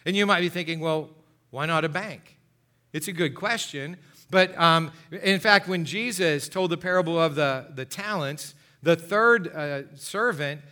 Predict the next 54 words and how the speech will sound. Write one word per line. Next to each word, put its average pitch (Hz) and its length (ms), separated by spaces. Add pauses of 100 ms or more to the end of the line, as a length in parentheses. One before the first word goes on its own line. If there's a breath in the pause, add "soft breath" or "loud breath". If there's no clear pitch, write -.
(180 soft breath)
took 202 280
his 175 200
master's 180 460
stuff 185 280
and 160 140
buried 175 300
it 165 120
in 160 140
the 151 60
ground, 160 400
which 139 160
was 147 100
a 151 60
common 180 320
thing 151 160
to 139 80
do. 185 240 (180 loud breath)
But 185 140
Jesus 220 340
said, 185 220
"Why 190 100
didn't 214 200
you 185 60
at 160 60
least 185 200
put 190 120
it 170 80
in 160 140
the 147 60
bank 202 320 (200 loud breath)
so 175 220
it'd 175 120
gain 165 200
interest?" 233 440
But 156 140
the 170 60
reality 180 580
is, 156 240 (300 loud breath)
most 254 360
people 208 280
in 190 80
Israel 165 320
didn't 165 260
trust 202 320
the 160 80
banks. 131 320
And 165 80
the 180 40
banks 202 280
weren't 156 140
like 160 180
they 135 100
are 123 120
today. 151 440